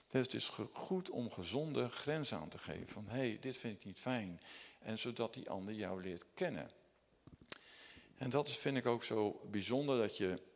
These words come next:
eh, met waardigheid je geloof kunt, eh, uitdragen. En wat dan voor de ander een getuigenis is, is dat mensen beseffen van, "Wauw, hé, jij bent anders omdat jij daadwerkelijk je inzet voor relaties.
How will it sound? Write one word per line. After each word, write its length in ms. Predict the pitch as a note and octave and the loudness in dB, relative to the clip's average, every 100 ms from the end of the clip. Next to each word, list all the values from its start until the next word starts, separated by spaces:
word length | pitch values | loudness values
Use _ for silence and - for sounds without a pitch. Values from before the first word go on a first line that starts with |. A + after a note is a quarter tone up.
| - - | -20 -12
eh, 460 | - G2 F#2 F#2 F2+ F2 - _ - - _ _ - - - - - - - | -4 0 0 0 -2 -6 -10 _ -16 -16 _ _ -18 -16 -16 -16 -18 -16 -8
met 320 | G2+ G2 F2 | -6 -4 0
waardigheid 920 | G#2 B2+ D#3+ D3 B2 A#2 B2+ - - - | 4 4 4 2 4 4 4 -2 -10 -14
je 200 | G#2 G#2 | -4 -4
geloof 440 | - F#2+ G2 F#2+ - | -2 -2 0 -2 -4
kunt, 420 | G2 F#2 - - - - | -4 -4 -6 -12 -18 -20
eh, 200 | - F#2+ E2+ - | -8 -4 -4 -4
uitdragen. 1000 | - A2 - - F#2 F2 D2+ - - - - - - | 0 0 -2 -8 -4 -2 -2 -6 -10 -14 -18 -20 -16
En 140 | - A2 | -6 0
wat 180 | G#2+ G#2+ | 2 2
dan 320 | F#2 E2+ - - - | 0 -2 -8 -18 -20
voor 240 | - - G2+ | -12 -6 -4
de 120 | - | -2
ander 320 | D3+ F#3 D3+ | 0 0 0
een 100 | A2 | -2
getuigenis 680 | - E2+ F#2 F3+ C#3+ F#2+ D#2+ | -4 -2 0 0 -2 -4 -4
is, 300 | G#2 F3 - - - - | -6 -8 -12 -16 -20 -16
is 180 | - G2+ | -8 -4
dat 160 | - G#2 | -4 0
mensen 300 | A2 G#2 - | 0 -2 -4
beseffen 420 | G#2 - A2+ G#2+ | -2 0 -2 -4
van, 280 | - E2 - | -8 -8 -6
"Wauw, 400 | - G2+ G2+ - - - - | 2 4 4 0 -8 -20 -10
hé, 140 | - | -2
jij 220 | A#2 G#2+ F2 | 0 0 -2
bent 260 | F2 - | -4 -2
anders 400 | G2+ C3 C3 A#2 | -2 0 -2 -6
omdat 340 | G#2+ G2 F#2 - | -6 -4 -6 -6
jij 140 | G#2+ | -6
daadwerkelijk 680 | F#2 E2 - A2+ C#3+ - - | -6 -6 0 0 0 -6 -10
je 180 | - F2+ | -8 -8
inzet 500 | - E3+ F3+ - F2 | -4 -4 -2 0 -2
voor 220 | - F#2 F2 | -2 -4 -2
relaties. 720 | E2+ C2 C#2 - - G#2 | -2 -4 -6 -8 -10 -12